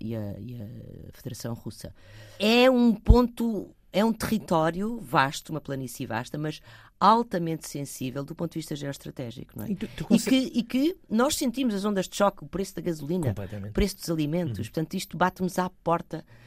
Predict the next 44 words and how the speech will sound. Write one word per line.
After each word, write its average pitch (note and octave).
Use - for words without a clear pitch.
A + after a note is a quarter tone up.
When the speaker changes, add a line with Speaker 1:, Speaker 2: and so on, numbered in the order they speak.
Speaker 1:
diretamente E3+
e D3
vamos B2
ver B2
como C#3+
é -
que -
vai D3
ser -
o -
próximo -
inverno. E3+
Speaker 2:
Era G3+
isso G3+
que -
eu, G3+
que -
eu G3
queria F#3+
perguntar F#3
também, F3
até D#3
para E3+
fecharmos E3
aqui E3
um E3
ca-, D#3+
um D#3+
bocadinho D#3+
o C#3+
capítulo D3+
da, C#3
da, C3
da, B2
desta C#3+
guerra B2+
Rússia-Ucrânia. C#3
Ah, D3+
consegues A#3
perspectivar, E3
ou D#3
n-, D3+
n-, D#3
n-, D#3